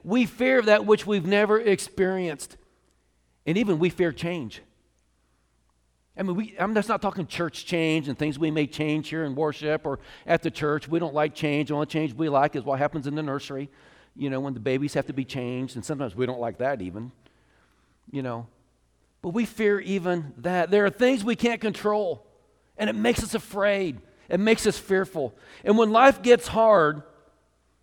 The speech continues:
or when there's a danger, or there's a threat to our livelihood, or we face disease or injury or even death,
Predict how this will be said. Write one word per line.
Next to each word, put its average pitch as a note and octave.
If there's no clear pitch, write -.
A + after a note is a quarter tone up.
or G3+
when A3+
there's G#3
a G3+
danger, D3
or F#3
there's A3
a G3+
threat G#3
to G3+
our F#3+
livelihood, D#3+
or F#3+
we G3
face G#3+
disease F#3
or F#3
injury G3
or F#3
even F#3
death, G#3